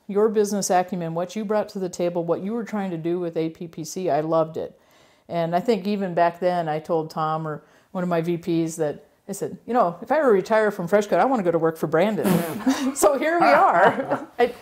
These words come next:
I didn't really know that was gonna come to pass, but, you know, when, uh, when it's time to make a change, it was just, you know, I think it was just, you know, I happened to call you and we started talking, and, and it was just, um, you know,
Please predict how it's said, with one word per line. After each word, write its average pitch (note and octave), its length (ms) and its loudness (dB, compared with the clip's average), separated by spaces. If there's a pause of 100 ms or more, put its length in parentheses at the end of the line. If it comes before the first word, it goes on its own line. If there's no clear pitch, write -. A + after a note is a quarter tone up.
(100)
I C4+ 80 6
didn't E4+ 160 2
really D#4 200 4
know C4 160 6
that A#3 140 6
was A3 120 -2
gonna G#3 220 2
come A3 200 2
to G3 60 2
pass, C#4 340 2
but, - 380 2 (560)
you A3+ 80 -2
know, G#3 140 2
when, G#3+ 340 -2 (160)
uh, - 1000 -10
when B3 200 0
it's A#3+ 180 0
time C4+ 220 2
to C4 60 2
make A3+ 180 0
a A3 60 -2
change, C4+ 340 -4
it G#3+ 80 2
was G3+ 140 -2
just, A#3 320 -4
you A#3 80 -4
know, A3 100 0
I F#3 120 0
think B3 200 -2
it A3+ 80 0
was G#3 140 -4
just, G3 300 -8 (300)
you G3+ 80 -6
know, G3 60 -2
I G3 100 4
happened A3+ 300 2
to F#3 40 -2
call G3+ 260 2
you A#3 200 0
and F#3 140 -2
we F#3 100 -4
started G3 300 -2
talking, G3+ 480 -2
and, E3 200 -8 (560)
and F3 240 -6
it F3 100 -4
was F3 160 -6
just, F3+ 280 -4
um, D#3 340 -2 (140)
you G3 100 -4
know, D#3+ 240 -4